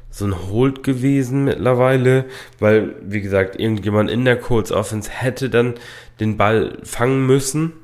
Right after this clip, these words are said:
so, und, äh, ja, da wär Pittman durchaus eine spannende Option gewesen, aber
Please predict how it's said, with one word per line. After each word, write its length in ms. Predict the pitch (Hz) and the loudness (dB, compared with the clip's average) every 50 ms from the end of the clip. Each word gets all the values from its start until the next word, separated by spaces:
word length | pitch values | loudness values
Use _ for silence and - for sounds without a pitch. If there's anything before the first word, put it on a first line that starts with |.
| - - | -16 -8
so, 400 | 110 113 123 127 131 123 92 80 | -4 -2 0 0 2 2 2 2
und, 480 | 98 104 104 104 104 104 98 85 - 104 | 2 0 0 -2 -4 -6 -6 -8 -6 -4
äh, 220 | 101 98 98 95 - - - - - - - - - - | -2 -2 -2 -4 -6 -10 -20 -20 -20 -20 -20 -20 -12 -6
ja, 180 | 85 85 87 87 | -2 0 0 2
da 160 | 87 90 87 | 2 2 0
wär 80 | 92 | 0
Pittman 400 | 90 - - 107 - 87 98 95 92 | 2 4 4 4 4 2 0 0 0
durchaus 320 | 95 92 95 101 95 - | 0 0 0 -2 -2 -2
eine 300 | 101 101 98 98 82 - | -2 0 2 2 0 0
spannende 360 | - - - 95 95 95 95 | -2 -2 0 0 2 2 2
Option 360 | 92 92 - - - 104 107 110 | 0 0 -2 -2 0 0 2 2
gewesen, 360 | 107 104 104 104 98 101 - | 2 2 2 2 2 2 0
aber 340 | - 82 92 92 87 85 | 2 2 4 4 2 2